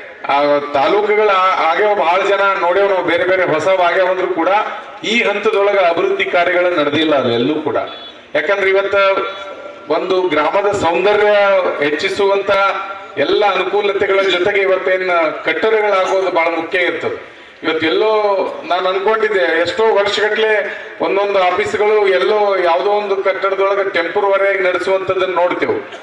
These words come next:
ಆದ್ರೆ ಇಷ್ಟು ಕಡಿಮೆ ಅವಧಿಯೊಳಗ ಇವತ್ತ ತ-, ತಾಲೂಕಾ ಆಡಳಿತದ ಇದು ಆಫೀಸ್ ಪೂಜೆ ಮಾಡುವಂತ ಏನ್ ಪ್ರಜಾ ಸಭೆ,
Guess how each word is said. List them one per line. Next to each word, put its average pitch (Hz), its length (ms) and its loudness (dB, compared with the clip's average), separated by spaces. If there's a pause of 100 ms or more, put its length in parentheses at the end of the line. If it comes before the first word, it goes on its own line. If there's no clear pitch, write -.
ಆದ್ರೆ 185 280 2
ಇಷ್ಟು - 200 -2
ಕಡಿಮೆ 214 420 0
ಅವಧಿಯೊಳಗ 202 600 2 (580)
ಇವತ್ತ 185 280 0
ತ-, 160 560 0
ತಾಲೂಕಾ 185 400 0
ಆಡಳಿತದ 185 560 0
ಇದು 175 180 0
ಆಫೀಸ್ 160 400 -2
ಪೂಜೆ 185 400 0
ಮಾಡುವಂತ 180 480 0
ಏನ್ 170 400 0
ಪ್ರಜಾ 180 600 0 (400)
ಸಭೆ, 147 220 -4